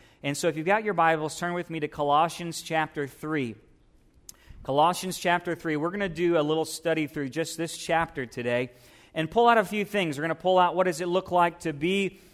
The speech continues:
uh, a surviving as a family who is Christian, a Christian family, but not just that, but thriving as a Christian family.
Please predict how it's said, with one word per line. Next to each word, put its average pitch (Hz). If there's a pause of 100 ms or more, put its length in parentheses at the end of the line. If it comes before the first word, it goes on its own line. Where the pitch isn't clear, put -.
(160)
uh, 143
a 151
surviving 175
as 147
a 151
family 151
who 151
is 131
Christian, 165
a 135
Christian 170
family, 156 (260)
but 160
not 160
just 151
that, 160
but 147
thriving 160
as 131
a 127
Christian 139
family. 120